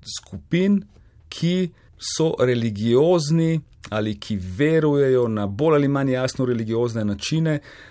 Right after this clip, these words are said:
različne oblike zavračanja teh ljudi ali pa celo hujskanja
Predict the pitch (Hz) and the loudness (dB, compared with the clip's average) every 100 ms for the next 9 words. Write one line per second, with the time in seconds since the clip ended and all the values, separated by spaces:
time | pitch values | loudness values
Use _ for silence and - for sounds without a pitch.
0 | - - 117 131 180 - 143 139 202 185 | -14 -4 -2 -2 -2 0 0 0 0 0
1 | 185 - _ _ - - 120 107 139 135 | 0 -4 _ _ -20 -16 -10 -2 0 2
2 | 143 165 185 - 110 85 82 - 98 95 | 4 4 2 0 -2 -2 -8 -6 -6 -4
3 | 90 92 82 82 - - - - 98 101 | -8 -8 -8 -8 -12 -20 -20 -10 -4 -4
4 | 104 101 - 101 101 98 98 92 - 175 | -2 -4 -4 -4 -2 -2 -4 -4 0 2
5 | 170 - 117 98 | 2 0 -2 -2